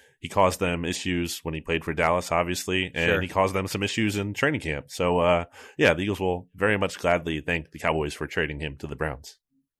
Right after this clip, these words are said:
Speaker 2: Yeah, they're receiving, the Browns receivers are terrible beyond Amari Cooper. They have,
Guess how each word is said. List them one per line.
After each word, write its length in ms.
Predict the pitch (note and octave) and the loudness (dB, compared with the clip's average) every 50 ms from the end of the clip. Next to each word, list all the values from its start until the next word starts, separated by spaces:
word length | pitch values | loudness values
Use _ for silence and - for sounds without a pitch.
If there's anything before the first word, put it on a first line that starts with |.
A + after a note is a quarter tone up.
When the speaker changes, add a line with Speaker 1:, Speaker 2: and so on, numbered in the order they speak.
| _ _ _ _ _ _ _ _ _ _ _ _ _ | _ _ _ _ _ _ _ _ _ _ _ _ _
Speaker 2:
Yeah, 140 | - G2 G2+ | -6 -2 -2
they're 160 | G#2 D3+ G#3+ | 0 0 0
receiving, 560 | B3 B3 - - F3+ F3+ F3 - C#3 B2+ A#2+ - | -2 -2 -2 -2 -2 -2 -2 -6 -10 -12 -12 -10
the 100 | - A2 | -10 -4
Browns 380 | F#2+ A#2 C#3 D3 C#3 A2+ - | 0 2 2 2 2 0 -4
receivers 380 | F#2+ F#2 - A2+ G#2 F#2 F2+ F2 | -8 -8 -8 -6 -6 -6 -8 -10
are 100 | E2 D2+ - | -14 -18 -18
terrible 680 | - - - - G#2+ G#2 G2+ F#2 F2 F2+ D#2+ - - _ _ _ _ _ | -18 -18 -8 -4 -2 -2 -2 -4 -6 -10 -12 -14 -16 _ _ _ _ _
beyond 360 | A2+ A2 G#2 G#2 G#2+ G2+ F#2 F#2 | -6 -4 -4 -4 -4 -4 -6 -8
Amari 260 | F2+ F#2 F2+ F2+ F2+ | -8 -8 -10 -10 -10
Cooper. 460 | - - G#2+ G#2 _ - E2+ - - _ - - - _ _ - | -10 -12 -12 -12 _ -16 -18 -18 -20 _ -20 -20 -20 _ _ -12
They 180 | G#2+ G#2 G#2 F#2+ | -6 -4 -2 -2
have, 220 | F2+ F2+ E2+ E2+ | -2 -4 -4 -8